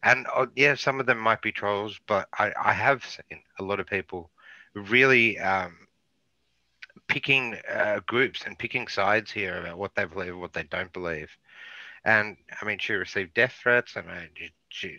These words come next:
of course, she didn't think they were credible, but still, that, that, you don't want sort of that coming from your own side, right? And it really irked me, man. It really pissed me off.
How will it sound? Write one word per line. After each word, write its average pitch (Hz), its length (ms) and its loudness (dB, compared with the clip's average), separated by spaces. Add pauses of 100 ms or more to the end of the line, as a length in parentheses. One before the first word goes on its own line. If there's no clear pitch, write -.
(120)
of - 100 -20
course, 90 180 -6
she 98 140 -8
didn't 87 220 -20 (200)
think 95 180 -12
they 90 80 -4
were 80 120 -8
credible, 95 520 -6
but - 140 -14
still, 110 260 -2
that, 113 220 -4
that, 113 140 -10 (120)
you 110 160 -14
don't 131 220 -4
want 104 280 -4 (300)
sort 110 340 -4
of 101 60 -2
that - 180 -2
coming 98 260 -14
from 95 240 -14
your 85 180 -6
own 76 100 -16
side, - 420 -8 (1040)
right? 98 300 2
And 104 140 2
it 101 80 -2 (120)
really 110 320 6
irked 90 400 -4
me, 80 120 -14
man. 82 200 -10
It - 80 -10
really 95 360 0
pissed - 260 -12
me 78 100 -10
off. 78 300 -12